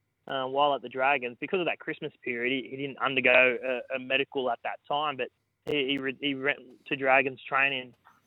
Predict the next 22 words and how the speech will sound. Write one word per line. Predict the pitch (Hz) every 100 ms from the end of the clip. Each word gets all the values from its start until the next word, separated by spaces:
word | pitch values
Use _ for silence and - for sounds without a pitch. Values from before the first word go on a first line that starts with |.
| _ -
this | 143 131 -
week, | 131 139 139 -
and | 131 131
then, | 131 127 _ _ _ -
um, | 143 135 131 120 113
you | 147
know, | 123 120 _ _
uh, | 135 131 135 131
the | 120 127
physios | 156 139 139 131 127 123 - _ _ _ _
noticed | - 135 135 143 135 - - _ _
something | 139 135 143
a-, | 131 131 117
around | 135 131 131 135
his | 127 -
shoulder, | 135 135 170 170
and | 139
he |
underwent | 131 135 135 123 -
some | 131
scans, | - 123 131 165 156
and | 131